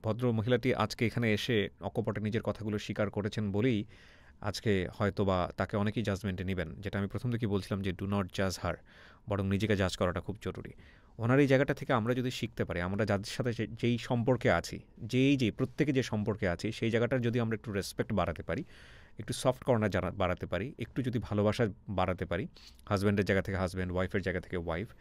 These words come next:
তাহলে এই দুজনের ভিতরেই না খুব চমৎকার একটা ফিউচার হতে পারে।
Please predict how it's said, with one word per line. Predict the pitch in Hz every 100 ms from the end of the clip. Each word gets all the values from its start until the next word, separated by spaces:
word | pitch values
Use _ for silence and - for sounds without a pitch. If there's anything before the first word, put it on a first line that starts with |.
| - - - - -
তাহলে | 117 147
এই | 139
দুজনের | 117 113 131 131
ভিতরেই | - 143 156
না | 123
খুব | 98 123 -
চমৎকার | - 135 147 160 160 - 123
একটা | -
ফিউচার | 85 92 87 82
হতে | -
পারে। | - -